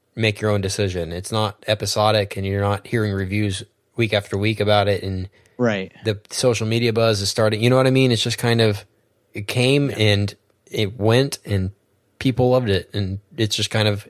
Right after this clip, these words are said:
Speaker 1: in a time capsule, you know?
Speaker 2: Right. Right. And
Speaker 1: I never would have known this show. I mean, it, uh, literally, I found out 'cause one day I was on Netflix and I saw it. Like, that was
Speaker 2: Yeah,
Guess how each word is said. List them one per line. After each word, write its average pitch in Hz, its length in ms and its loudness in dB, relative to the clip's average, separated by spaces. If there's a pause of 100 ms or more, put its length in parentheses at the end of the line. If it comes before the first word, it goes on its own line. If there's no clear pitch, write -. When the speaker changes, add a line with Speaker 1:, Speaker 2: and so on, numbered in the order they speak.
Speaker 1:
in 107 80 -2
a 104 40 -2
time 107 260 0
capsule, 85 500 -4
you 98 160 -4
know? 95 240 -2
Speaker 2:
Right. 92 260 -8 (480)
Right. 135 240 0
And 180 340 -4
Speaker 1:
I 123 60 -2
never 160 240 -2
would 175 140 0
have 160 100 -4
known 139 380 -2
this 110 180 -2
show. 92 340 -4
I 98 100 -4
mean, 104 280 -4 (440)
it, - 180 -20 (120)
uh, 135 240 2
literally, 160 560 2
I 117 80 4
found 131 280 0
out 117 240 2
'cause 107 160 -2
one 113 200 -2
day 117 180 0
I 110 40 2
was 104 120 2
on 104 140 -2
Netflix 101 400 -4
and 98 80 -4
I 92 60 -4
saw 87 300 -4
it. 76 120 -14
Like, 98 240 -4
that 120 220 -6
was 110 340 -4
Speaker 2:
Yeah, 160 240 0